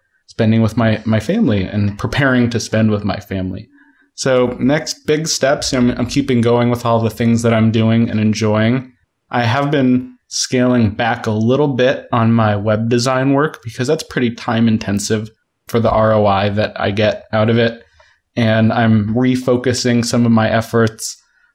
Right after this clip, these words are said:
on my best clients for both web design and freelance writing. And I'm starting a new venture <laughs> also on the side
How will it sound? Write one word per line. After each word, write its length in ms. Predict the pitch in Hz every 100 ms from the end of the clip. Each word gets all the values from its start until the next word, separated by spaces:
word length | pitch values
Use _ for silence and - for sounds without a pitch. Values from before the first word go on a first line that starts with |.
| -
on 360 | 123 120 113 110
my 160 | 110
best 640 | 107 101 123 131 - - -
clients 640 | - 113 113 123 165 -
for 480 | - 120 120 120 -
both 240 | 123 120
web 220 | 127 120 120
design 380 | 117 117 117
and 360 | 117 113 113 107
freelance 540 | - 120 117 113 110
writing. 500 | 113 110 110 113 113 - _ _ _
And 80 | 123
I'm 120 | 120
starting 340 | 117 131 123 113
a 40 |
new 240 | 113 127
venture 500 | 123 113 113 - 120
<laughs> 40 | 120
also 300 | 135 143 131
on 340 | 131 139 123
the 80 | 117
side 420 | - 104 104 131